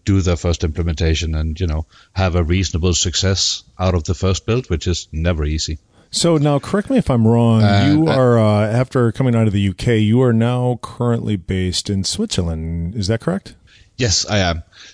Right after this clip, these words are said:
Speaker 1: So, um, so yeah, I've been, uh, been in the U K for, for a number of years now. Obviously,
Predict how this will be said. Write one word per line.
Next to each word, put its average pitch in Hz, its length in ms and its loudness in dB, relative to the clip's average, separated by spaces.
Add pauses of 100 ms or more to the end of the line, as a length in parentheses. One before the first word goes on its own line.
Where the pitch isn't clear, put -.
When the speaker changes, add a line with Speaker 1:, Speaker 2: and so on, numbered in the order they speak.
(100)
Speaker 1:
So, 104 520 2
um, 95 840 0
so - 120 -2
yeah, 127 140 2
I've - 80 -4
been, 131 300 -2
uh, 113 140 -4 (340)
been 180 120 0
in 160 100 0
the 113 80 0
U 117 120 0
K 131 160 -2
for, 107 300 0
for - 240 -2
a 90 40 2
number 107 280 2
of 110 100 -2
years 120 240 -2
now. 113 240 2
Obviously, 104 540 0